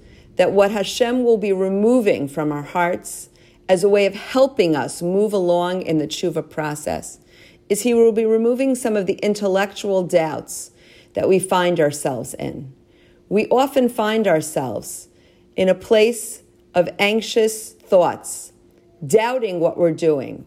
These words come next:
wondering if what we're doing is correct.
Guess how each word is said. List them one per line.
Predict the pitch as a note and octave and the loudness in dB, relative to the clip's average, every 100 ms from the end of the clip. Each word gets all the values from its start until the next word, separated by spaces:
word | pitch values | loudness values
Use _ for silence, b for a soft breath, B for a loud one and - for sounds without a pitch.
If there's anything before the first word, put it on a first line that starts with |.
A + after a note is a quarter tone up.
| D#3+ | -12
wondering | D#3 G3 C4 C4 A#3+ G#3 | -4 0 2 4 4 2
if | F#3+ - | -4 -2
what | F3+ | -2
we're | E3+ D#3+ | 0 -2
doing | E3+ E3 D#3 | 0 0 0
is | C#3+ - | -2 -8
correct. | - D3+ D3 D3 D3+ _ - | -10 -4 -2 -4 -6 _ -20